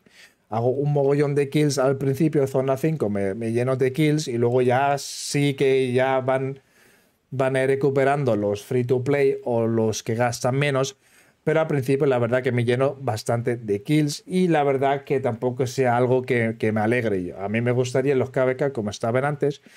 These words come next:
sin la tecnología, pues estaba más, eh, más interesante, pero bueno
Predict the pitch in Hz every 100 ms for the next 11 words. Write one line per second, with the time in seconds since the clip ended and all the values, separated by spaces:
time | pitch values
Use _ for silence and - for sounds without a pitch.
0 | - _ - 147 139 127 123 110 123 120
1 | 117 - 143 123 151 - 117 101 101 -
2 | - - - 131 120 120 120 123 123 -
3 | 120 120 117 180 151 123 127 127 123 131
4 | 127 143 131 123 123 123 _ _ _ _
5 | _ _ - 104 123